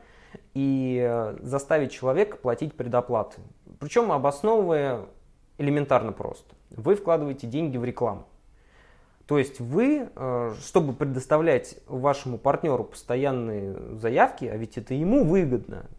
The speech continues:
чтобы он, э, не только даже заявок, а заявки, но и потенциальных клиентов все-таки, через, э, чтобы вы не загнулись через, э, там, неделю или две,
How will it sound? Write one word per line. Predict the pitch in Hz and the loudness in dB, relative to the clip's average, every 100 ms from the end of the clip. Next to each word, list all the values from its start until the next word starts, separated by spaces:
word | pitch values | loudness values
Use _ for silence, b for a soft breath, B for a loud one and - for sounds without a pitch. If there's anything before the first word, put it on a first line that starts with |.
| - - | -20 -14
чтобы | - 131 120 | -8 -4 -2
он, | 160 185 110 | 0 0 -2
э, | 107 113 107 107 104 | -6 -8 -6 -8 -6
не | 120 | -2
только | 185 233 160 | 0 0 0
даже | 127 113 | -2 0
заявок, | 131 120 110 104 | 0 0 -2 -6
а | - 113 110 107 110 | -4 -4 -2 -6 -2
заявки, | 123 131 123 - | 0 0 0 -4
но | 123 123 | -4 -2
и | 113 104 104 101 98 - - - - | -4 -6 -8 -8 -10 -14 -16 -16 -14
потенциальных | 113 107 117 107 - | -12 -4 -4 -4 -6
клиентов | 117 131 254 285 - | -4 0 0 0 -8
все-таки, | - - - - - B B B B B B B B _ _ | -12 -14 -16 -18 -20 B B B B B B B B _ _
через, | - 165 160 - - | -4 0 0 -4 -6
э, | 139 131 | -2 0
чтобы | 131 170 170 | 0 0 2
вы | 185 175 131 | 4 4 2
не | 120 143 | 0 2
загнулись | 156 170 247 277 147 | 4 4 4 4 0
через, | - - 123 117 110 110 | -4 -6 -4 -6 -8 -8
э, | 110 107 104 101 | -4 -2 -4 -4
там, | 101 104 117 | -8 -6 -4
неделю | 135 135 117 110 | 0 2 2 0
или | 110 | -2
две, | 117 113 104 | -4 -2 -4